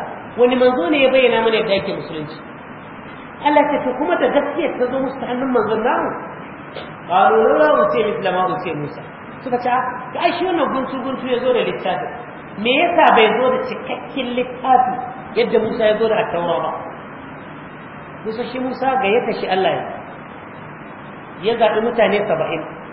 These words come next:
Allah ya ɗauki alluna ya rubuta masa At-Taura da hannunsa, ya miƙa masa. Haka At-Taura gaba ɗaya aka zo da ita. Amma wannan littafi sai aka zo da shi yanki yanki. Aka fara da Ikra, sannan Muddathir,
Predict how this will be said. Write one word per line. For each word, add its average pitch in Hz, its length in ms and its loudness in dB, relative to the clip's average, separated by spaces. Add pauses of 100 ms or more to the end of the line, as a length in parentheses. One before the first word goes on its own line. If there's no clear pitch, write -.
(540)
Allah 233 160 4
ya 233 160 6
ɗauki - 240 0
alluna 247 400 2
ya 208 160 4
rubuta 214 400 0
masa 220 300 2
At-Taura 214 340 4
da 214 100 2
hannunsa, 208 460 0 (320)
ya 226 80 4
miƙa 262 320 4
masa. - 240 0 (720)
Haka 254 240 6
At-Taura 285 560 4
gaba 214 240 6
ɗaya 370 160 6
aka 202 100 0
zo 196 120 -2
da - 100 -4
ita. - 160 -10 (400)
Amma 226 140 6
wannan 330 260 4
littafi - 320 0
sai 269 160 -4
aka 247 160 -2
zo 240 100 -2
da 214 100 -4
shi 202 200 -4
yanki 226 320 -2
yanki. 170 280 -6 (920)
Aka 220 240 2
fara 226 320 6
da 214 80 0
Ikra, 220 320 2 (920)
sannan 220 280 -2
Muddathir, 226 460 0